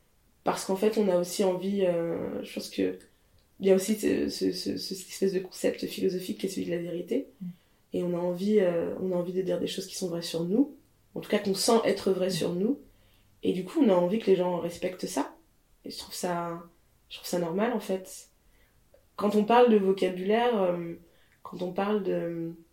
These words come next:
Speaker 1: par exemple, on parlait tout à l'heure de dire black, euh, au lieu de dire noir, on parlait, euh, on peut même parler des insultes, euh, homophobes ou des insultes, euh, euh, racistes, euh, euh,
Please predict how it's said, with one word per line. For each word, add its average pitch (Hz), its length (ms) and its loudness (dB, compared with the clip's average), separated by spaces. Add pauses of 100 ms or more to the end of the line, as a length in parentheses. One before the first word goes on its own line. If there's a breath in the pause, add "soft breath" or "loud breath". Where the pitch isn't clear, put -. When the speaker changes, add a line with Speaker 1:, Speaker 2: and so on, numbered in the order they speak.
(760)
Speaker 1:
par 175 100 -4
exemple, 180 300 -2
on 175 200 0
parlait 170 280 -2
tout - 180 -10
à 175 40 0
l'heure 170 180 -2
de 170 100 -8
dire 165 220 -6
black, 175 440 -6
euh, - 540 -2
au 180 80 -4
lieu 175 140 -6
de 175 180 -12
dire 165 220 -6
noir, 220 400 0
on 190 60 -6
parlait, 180 540 -6 (500 soft breath)
euh, 165 520 -6
on - 60 -4
peut - 160 -8
même 160 140 -2
parler 165 280 -4
des 175 160 -2
insultes, 196 600 -2
euh, 180 200 2
homophobes 185 640 -2
ou - 20 -10
des 170 200 -4
insultes, 190 420 -6
euh, 170 220 -2 (520 loud breath)
euh, 170 760 -2
racistes, 165 520 -4
euh, 170 360 2 (540 soft breath)
euh, 170 180 -6